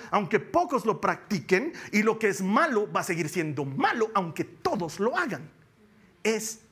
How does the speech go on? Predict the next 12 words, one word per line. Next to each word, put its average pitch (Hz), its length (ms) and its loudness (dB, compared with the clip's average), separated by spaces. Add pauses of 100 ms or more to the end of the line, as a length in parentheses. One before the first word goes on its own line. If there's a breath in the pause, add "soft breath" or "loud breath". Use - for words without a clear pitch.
(100)
así. 131 480 -4 (680 loud breath)
Si - 180 2
eso 302 200 0
me 233 100 2
hace 247 180 -2
intolerante, 185 1080 0 (340 soft breath)
estoy 214 300 0
dispuesto 180 840 -4
a 143 140 -6
ponerme 151 360 0
esa 131 140 -6
mochila. 139 460 -8